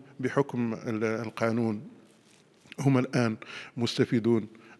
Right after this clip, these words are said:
من، آه، منخرطون في المؤسسة ديال الأعمال الاجتماعية ديال قطاع التربية الو-، ديال قطاع الشباب، وهما م-، ال-، آه،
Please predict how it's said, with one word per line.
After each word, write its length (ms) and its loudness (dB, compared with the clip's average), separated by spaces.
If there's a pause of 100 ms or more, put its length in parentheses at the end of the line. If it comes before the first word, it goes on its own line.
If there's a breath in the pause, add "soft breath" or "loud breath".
من، 360 2
آه، 380 0
منخرطون 580 2
في 140 -4
المؤسسة 360 -2
ديال 140 2
الأعمال 200 -4
الاجتماعية 440 0
ديال 220 0
قطاع 200 0
التربية 320 -2
الو-، 240 0
ديال 180 0
قطاع 280 2
الشباب، 420 0 (1200 loud breath)
وهما 300 4
م-، 160 -4
ال-، 280 -8 (280)
آه، 100 -2